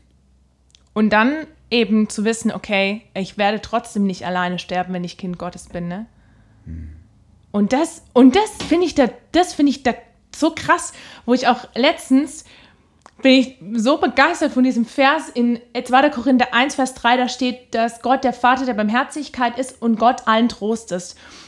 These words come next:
Speaker 1: Und da habe ich mich gefragt wieder so, warum ist Trost anteil-, anscheinend so wichtig für Gott? Und ich glaube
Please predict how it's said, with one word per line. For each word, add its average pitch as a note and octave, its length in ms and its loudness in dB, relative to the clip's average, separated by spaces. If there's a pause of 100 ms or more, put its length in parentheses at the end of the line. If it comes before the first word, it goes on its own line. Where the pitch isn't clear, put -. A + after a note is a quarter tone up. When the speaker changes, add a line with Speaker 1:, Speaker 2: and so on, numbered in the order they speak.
Speaker 1:
Und B3 120 6
da C4 100 6
habe D#4+ 80 2
ich C4 100 -2
mich C4+ 200 2
gefragt - 580 -8
wieder A#3 200 0
so, G#3+ 260 0
warum C4+ 540 0 (920)
ist - 280 -8
Trost D#4+ 360 -2
anteil-, C4 400 0
anscheinend C4+ 380 -2
so A#3+ 160 -2
wichtig D#4+ 320 -8
für G3 120 -8
Gott? F#3 200 -4
Und A3+ 100 0
ich - 140 -4
glaube D4+ 520 2